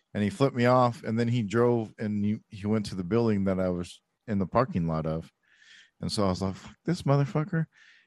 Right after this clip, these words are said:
And I, I drove back in, and I, and I pulled up to him, and I go, "Hey, dude, like, why'd you flip me off, man?" Uh, I was like, "That's not cool. Like, I'm trying to have a good day, and you're, you're,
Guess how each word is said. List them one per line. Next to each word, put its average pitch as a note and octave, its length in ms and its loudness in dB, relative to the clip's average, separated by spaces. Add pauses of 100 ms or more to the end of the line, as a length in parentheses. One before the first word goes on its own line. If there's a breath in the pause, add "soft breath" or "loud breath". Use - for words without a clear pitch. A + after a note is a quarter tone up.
(140)
And G2 120 2
I, F#2 300 4
I G2 140 2
drove A#2 260 4
back A#2+ 260 4
in, C3 380 2 (720)
and G2+ 100 -2
I, G#2 40 2
and G#2+ 280 0
I G2+ 80 0
pulled A#2 300 -2
up A#2 160 2
to B2+ 100 -2
him, B2+ 180 -2
and A2 80 0
I G#2+ 80 0
go, A2 140 0
"Hey, E3 200 0
dude, E3+ 280 -2 (800)
like, G#2 200 -4
why'd F3 260 0
you G#3 80 0
flip G3 260 -2
me F#3 140 0
off, G#3 300 -2
man?" A#2 260 -4 (1120)
Uh, F#2 340 -2 (200)
I G2+ 40 0
was G#2+ 120 0
like, C3 140 2
"That's E3+ 220 0
not E3+ 200 0
cool. D3 360 -4 (140)
Like, C3 140 2
I'm C#3+ 160 0
trying D#3 260 4
to D3 60 4
have D3 200 2
a C#3+ 60 -8
good D3+ 220 -4
day, E3 220 0
and A2+ 100 0
you're, A#2 320 -2
you're, A2+ 360 -2